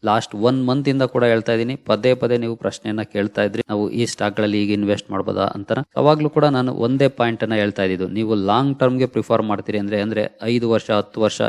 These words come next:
ಇನ್ವೆಸ್ಟ್ ಮಾಡ್ಲಿಕ್ಕೆ ರೆಡಿ ಇದ್ದೀರಿ ಅಂತಂದ್ರೆ, ನೀವು ಯಾವ ಲೆವೆಲ್ ಅಲ್ಲಿ ಬೇಕಾದ್ರೂ ಎಂಟರ್ ಆಗ್ಬೋದು ಅಂತ ಹೇಳ್ತಿದ್ದೆ.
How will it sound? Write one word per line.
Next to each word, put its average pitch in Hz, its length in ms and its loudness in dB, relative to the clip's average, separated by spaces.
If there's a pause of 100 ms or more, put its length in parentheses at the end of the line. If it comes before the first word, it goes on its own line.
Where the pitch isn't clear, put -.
ಇನ್ವೆಸ್ಟ್ 107 380 -2
ಮಾಡ್ಲಿಕ್ಕೆ 104 360 -2
ರೆಡಿ 104 220 0
ಇದ್ದೀರಿ 101 240 0
ಅಂತಂದ್ರೆ, 110 380 -2 (440)
ನೀವು 117 180 -4 (160)
ಯಾವ 117 240 4
ಲೆವೆಲ್ 113 340 2
ಅಲ್ಲಿ 120 140 0
ಬೇಕಾದ್ರೂ 107 400 -2
ಎಂಟರ್ 98 340 -2
ಆಗ್ಬೋದು 95 360 -4
ಅಂತ 98 180 -8
ಹೇಳ್ತಿದ್ದೆ. 98 380 -4